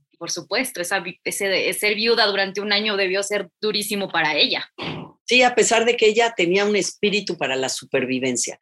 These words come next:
Speaker 2: una fortaleza, una f-, pero hacia alguien fuerte, ella, ella se remontaba. Siempre hacíamos la broma, ya estoy hablando de mi madre otra vez, porque se-,
Speaker 1: <laughs>
Speaker 2: decíamos que como Chaplin en las películas agarraba su bombín y su bastón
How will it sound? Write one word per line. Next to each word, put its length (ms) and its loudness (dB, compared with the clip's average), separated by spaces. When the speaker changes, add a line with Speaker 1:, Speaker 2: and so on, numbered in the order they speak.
Speaker 2:
una 240 4
fortaleza, 800 0
una 180 0
f-, 440 -8
pero 360 6
hacia 280 2
alguien 300 0
fuerte, 480 0
ella, 400 0
ella 280 4
se 440 -2
remontaba. 840 2
Siempre 240 2
hacíamos 340 2
la 140 2
broma, 320 0
ya 100 0
estoy 220 -2
hablando 280 2
de 60 4
mi 140 2
madre 280 0
otra 200 0
vez, 260 -2
porque 180 -8
se-, 320 4
Speaker 1:
<laughs> 120 0
Speaker 2:
decíamos 420 2
que 160 4
como 240 2
Chaplin 460 2
en 140 4
las 180 0
películas 580 0
agarraba 400 0
su 180 -4
bombín 440 2
y 80 2
su 140 -2
bastón 480 0